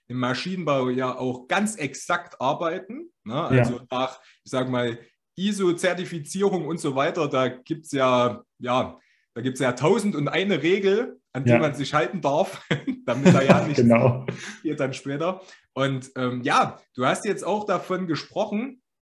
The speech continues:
Speaker 1: dass du dich mit dem Thema beschäftigt hast, mit dem Thema, äh, Menschsein beschäftigt hast. Was sind so deine, äh, Erkenntnisse gewesen,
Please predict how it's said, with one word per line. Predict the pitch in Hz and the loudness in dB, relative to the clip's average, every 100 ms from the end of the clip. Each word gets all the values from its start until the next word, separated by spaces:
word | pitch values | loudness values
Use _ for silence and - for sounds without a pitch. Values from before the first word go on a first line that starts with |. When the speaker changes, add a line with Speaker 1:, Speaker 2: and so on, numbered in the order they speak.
| _ _ _ _ - - | _ _ _ _ -20 -4
Speaker 1:
dass | 139 143 143 - | 0 0 -2 -8
du | 131 | -4
dich | 147 143 147 | -2 -2 -2
mit | 131 135 | -6 -4
dem | 123 110 | -4 -4
Thema | 143 170 160 147 143 143 _ | -4 -2 0 0 -2 -6 _
beschäftigt | 120 139 185 - 208 - | -8 -4 -4 -6 -8 -6
hast, | 180 196 143 | -6 -6 -8
mit | 120 | -6
dem | 117 110 | -6 -4
Thema, | 127 147 135 127 123 123 _ _ 110 | -4 -2 -2 -2 -4 -8 _ _ -8
äh, | 110 | -4
Menschsein | 104 117 196 233 196 180 175 | -4 -4 -6 -6 -4 -4 -4
beschäftigt | 160 175 175 170 170 | -4 -6 -4 -6 -4
hast. | 160 165 - | -6 -6 -6
Was | 160 - | -6 -4
sind | 175 | -4
so | 190 160 | -2 -4
deine, | 131 147 180 170 165 160 - _ _ | -2 -2 -2 -2 -2 -4 -14 _ _
äh, | 123 | -4
Erkenntnisse | 123 113 - 139 175 214 208 196 190 | -2 -4 -8 -4 -4 -4 -4 -6 -4
gewesen, | 170 165 185 196 208 208 202 | -4 -2 -2 -2 -4 -6 -6